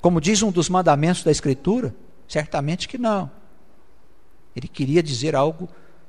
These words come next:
um pouco mais profundo, e os nossos corações precisam estar abertos para receber esta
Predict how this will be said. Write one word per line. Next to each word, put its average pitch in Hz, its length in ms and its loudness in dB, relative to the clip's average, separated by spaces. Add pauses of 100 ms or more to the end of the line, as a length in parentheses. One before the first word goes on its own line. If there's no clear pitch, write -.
(240)
um 131 80 -2
pouco - 240 0
mais 180 200 0
profundo, 170 880 4
e 151 40 4
os 165 140 4
nossos 202 320 4
corações 214 560 4 (300)
precisam 262 360 4
estar 254 240 2
abertos 233 840 6
para 233 220 2
receber 196 640 4
esta 180 360 -2